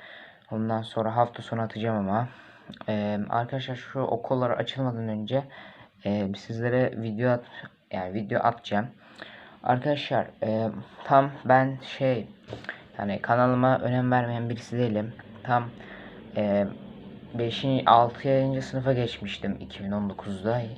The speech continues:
iki bin on dokuz yazında. Benim İlkcan portalında kanalım vardı. YouTube'da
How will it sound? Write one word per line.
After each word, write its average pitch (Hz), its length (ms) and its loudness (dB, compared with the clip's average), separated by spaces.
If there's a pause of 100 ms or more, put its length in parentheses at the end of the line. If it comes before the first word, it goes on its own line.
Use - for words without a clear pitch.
(140)
iki - 180 -8
bin 120 60 -2
on 117 180 0
dokuz 101 220 -4
yazında. 101 540 0 (520)
Benim 117 320 0
İlkcan 117 400 -2
portalında 113 920 0
kanalım 113 440 -2
vardı. 92 240 0
YouTube'da 104 520 -2